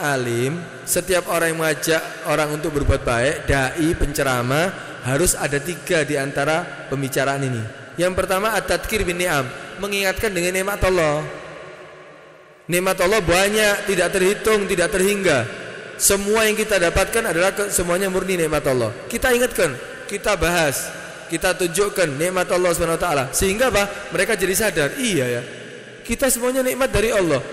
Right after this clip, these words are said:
Masa kita diperintahkan sholat nggak mau? Ma-, masa kita suruh puasa nggak mau?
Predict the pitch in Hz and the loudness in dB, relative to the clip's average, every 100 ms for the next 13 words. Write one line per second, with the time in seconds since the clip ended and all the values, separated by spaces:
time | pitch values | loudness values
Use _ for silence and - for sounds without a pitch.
0 | - 208 240 269 233 190 170 175 175 165 | -8 -2 0 0 0 0 2 0 2 0
1 | 165 160 160 160 147 135 160 202 - - | 2 2 0 0 0 2 0 -2 -10 -14
2 | - - - - - - 214 240 - 247 | -16 -18 -18 -20 -18 -2 -2 0 0 0
3 | 262 190 214 196 190 196 175 170 143 175 | 2 0 2 2 2 2 2 2 2 0
4 | 156 147 131 170 | 0 0 0 0